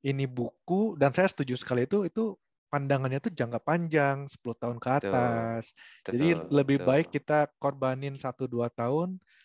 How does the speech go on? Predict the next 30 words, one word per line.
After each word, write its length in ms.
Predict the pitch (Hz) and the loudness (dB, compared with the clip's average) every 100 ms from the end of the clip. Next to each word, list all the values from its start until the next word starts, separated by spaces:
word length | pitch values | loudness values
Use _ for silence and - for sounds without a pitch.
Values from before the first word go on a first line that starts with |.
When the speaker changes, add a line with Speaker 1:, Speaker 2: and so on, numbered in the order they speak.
| _ _ | _ _
Speaker 1:
tapi 240 | - - 160 | -12 0 2
dalam 320 | 135 123 123 | 4 2 0
jangka 200 | 120 127 | -4 0
waktu 340 | 120 - 156 | 0 -2 -6
sepuluh, 400 | 165 - 131 135 | -6 -2 0 2
lima 160 | 160 151 | 2 2
belas 240 | 120 120 | 0 -2
tahun 280 | - 135 160 | -2 -4 -4
kita 360 | - - 143 139 _ _ _ _ | -10 -4 -4 -4 _ _ _ _
dapat 260 | 113 - - | -4 -2 -6
hasilnya, 880 | 117 107 123 113 110 107 104 101 101 107 | -6 -4 -2 -2 -2 -4 -6 -8 -10 -6
gitu, 320 | 143 - 156 151 | -8 0 4 6
Speaker 2:
Oke, 220 | 143 127 | 6 6
Speaker 1:
Mas. 80 | 147 | 4
Speaker 2:
nanti 240 | 139 165 185 | 4 2 2
kita, 400 | 196 190 180 - | 4 4 4 2
kita 240 | 180 185 | 2 2
bahas 320 | - 147 165 | 4 4 4
aplika-, 440 | 139 - 151 151 - | 0 0 0 0 2
a-, 180 | 147 - | 2 2
a-, 240 | 139 139 135 | 0 0 -2
aplikasinya, 1160 | - 147 - 139 - 151 135 139 151 160 156 - _ _ _ - | -2 -6 -2 -4 -2 -8 -8 -2 0 0 -2 -6 _ _ _ -6
eh, 200 | 113 101 - _ 135 | -4 -4 -10 _ 0
ya, 160 | 127 - | 0 2
applicability-nya 1120 | 139 160 156 151 127 131 131 147 131 143 143 | 0 0 2 2 2 0 0 -2 -2 0 -2
ke, 320 | - 123 113 107 | 0 0 0 -4
ke 160 | - 110 107 107 107 104 - - _ | -4 -2 -2 -2 -2 -4 -8 -20 _
mahasiswa 480 | 120 117 120 135 123 | -2 -2 -2 0 0
Indonesia. 440 | 117 113 123 131 110 | 0 -4 -2 0 -2
Tetapi, 400 | 110 113 - | -2 -4 -2